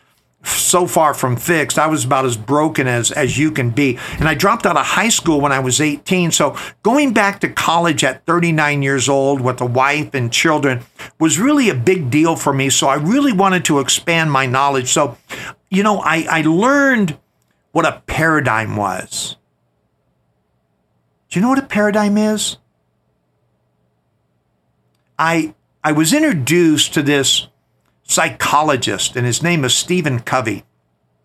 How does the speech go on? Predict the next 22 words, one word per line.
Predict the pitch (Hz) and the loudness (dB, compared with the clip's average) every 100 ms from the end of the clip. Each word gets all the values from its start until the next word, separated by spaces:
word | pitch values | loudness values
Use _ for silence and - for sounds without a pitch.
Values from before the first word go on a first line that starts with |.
| _ _ _ _ _ _ _ _ | _ _ _ _ _ _ _ _
And | 160 160 151 143 143 147 - | -2 0 0 0 -2 -6 -10
he | - 131 233 214 | -4 0 0 2
didn't | 160 170 151 | 2 2 2
invent | 131 123 117 170 254 269 - 120 | 2 0 0 2 0 -2 -6 -2
this | 127 123 - - - | 0 0 0 -4 -8
term, | - - 135 127 127 123 - _ _ | -8 -2 0 2 0 -2 -8 _ _
but | 127 160 156 | -2 -2 -4
he | - - 165 151 143 120 _ _ _ _ | -6 0 2 2 0 -4 _ _ _ _
helped | 214 226 185 | -2 0 0
explain | 185 - - - 175 196 180 | 0 0 -2 -2 0 2 2
it | 160 | 0
to | - 143 | -2 -2
me. | 139 160 151 123 107 110 - | 0 0 0 0 -2 -6 -4
Matter | 151 151 | -2 0
of | |
fact, | - 151 - | 0 -2 0
he | 180 | 0
introduced | 147 123 120 233 262 - | 0 -2 -2 0 0 0
this | 143 127 | -2 -2
term | - 139 135 131 | -2 -2 -2 -2
to | |
me. | 120 123 117 113 | -2 -2 -2 -6